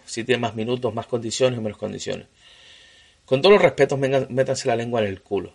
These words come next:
y preocúpense de otras cosas que bastantes problemas tienen. Aparte de que crear un problema más grande en la grada, porque si una persona con sangre oye hablar así de, de su ser querido,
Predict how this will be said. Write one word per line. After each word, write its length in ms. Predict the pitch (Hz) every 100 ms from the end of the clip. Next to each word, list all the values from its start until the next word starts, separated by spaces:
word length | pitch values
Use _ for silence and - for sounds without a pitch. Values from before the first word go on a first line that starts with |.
| -
y 80 | 110
preocúpense 480 | 107 107 117 120 123
de 80 |
otras 200 | 113 107
cosas 240 | - 110 101
que 100 | 101
bastantes 380 | 95 110 110 110
problemas 360 | 104 104 104
tienen. 280 | - 95 101 _ - -
Aparte 280 | - 123 131
de 120 | 135
que 180 | 123 113
crear 320 | - 107 113
un 120 | 123 117
problema 440 | 113 120 135 170 _ _ _ _
más 140 | - 107
grande 240 | 104 113
en 80 | 107
la 80 | 104
grada, 320 | 104 120 139
porque 380 | 117 104 - - _ _ _ _ _ _ _ _ _
si 760 | - - 110 107 107 107 107 110
una 160 | 117
persona 680 | 123 - 123 123 123 120 120
con 200 | 127 120
sangre 420 | 107 117 101 98
oye 400 | 104 107 107 107
hablar 240 | 107 104 104
así 200 | 104 107
de, 400 | 101 101 98 98 - - - - _ _ -
de 140 | 101
su 640 | - 110 104 101 101 101 95
ser 200 | 113 110
querido, 500 | 110 123 143 156